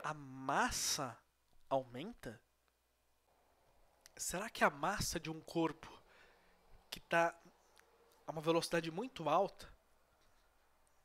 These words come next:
aumenta?" Cara, eu não tenho certeza, eu acho que não, hein? Vamos fazer um teste? Vamos.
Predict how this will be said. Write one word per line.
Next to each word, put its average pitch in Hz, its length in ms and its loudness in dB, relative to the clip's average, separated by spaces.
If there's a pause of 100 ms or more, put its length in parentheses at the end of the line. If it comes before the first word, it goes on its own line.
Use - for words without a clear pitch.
(1120)
aumenta?" 156 640 -2 (1800)
Cara, 135 580 -4 (160)
eu 139 80 -16
não 139 80 -20
tenho 123 200 -14
certeza, 185 560 4
eu 139 100 0
acho - 180 -4
que 330 140 2
não, 220 320 2
hein? 233 160 -2 (1400)
Vamos 262 180 -2
fazer 156 140 -6
um 139 80 -10
teste? - 640 2 (1000)
Vamos. 254 400 0